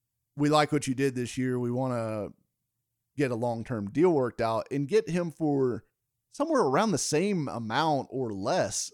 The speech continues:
uh, moving forward, which, and then you can also spread that money out further. So it's less of a cap hit in twenty twenty. You can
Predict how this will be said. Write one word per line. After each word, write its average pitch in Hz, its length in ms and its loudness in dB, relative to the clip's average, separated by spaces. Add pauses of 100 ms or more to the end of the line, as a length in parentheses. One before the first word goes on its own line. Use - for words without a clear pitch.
(120)
uh, 107 680 -6
moving 135 420 0
forward, 175 380 0
which, 127 320 -6 (280)
and 160 120 0
then 202 120 0
you 190 80 -2
can 175 120 0
also 165 220 2
spread 165 320 0
that 139 160 2
money 117 260 -6
out 147 220 -2
further. 82 240 -4
So 110 160 -2
it's 120 140 -4
less 143 180 4
of 113 100 -2
a 104 60 0
cap - 380 -2
hit 110 260 -2 (400)
in 110 240 -4
twenty 120 260 -4
twenty. 147 320 0
You 113 160 -4
can 104 440 -6